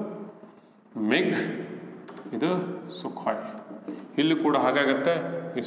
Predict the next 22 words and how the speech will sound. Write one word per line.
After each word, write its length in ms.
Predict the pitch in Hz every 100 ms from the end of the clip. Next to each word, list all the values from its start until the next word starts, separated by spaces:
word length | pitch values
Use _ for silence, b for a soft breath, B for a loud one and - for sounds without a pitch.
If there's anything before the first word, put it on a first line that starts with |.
| -
ಸುಖಾಯ್, 520 | 110 - 151 170 196 - - B B - 123
ಇಲ್ಲಿ 140 | 110 107
ಮೇ-, 260 | 120 123 117 120 117
ಜಾಗ್ವಾರ್ 320 | 123 151 123
ಹೊರಗಡೆ 280 | 135 139 139 147
ತೆಗೆದಿದ್ದೀನಿ, 440 | 139 143 151 180 180 - - - - -
ಇಲ್ಲಿ 140 | 143 151 131
ಮಿಗ್, 200 | 135 131 - - 127
ಎರಡು 240 | 156 151 -
ಕಡೆಗೆ 240 | 123 123 120
ಬಂದ್ಬಿಡುತ್ತೆ. 500 | 120 123 120 117 175 170 175 B B 123
ನಮಗೆ 300 | 120 127 139 156 135
ಏನ್ 100 | 165 160
ಬೇಕಾಗಿತ್ತು, 440 | 160 147 147 - 131
ratio 300 | 143 143 151 151
of 60 | 151
Sukhoi 280 | 123 - 147 147
and 100 | 143 170
Mig. 140 | 185 165 B B B
So 80 | 127 120
Sukhoi 440 | 127 127 143 160 180 - 165 160 139
and 200 | 127 123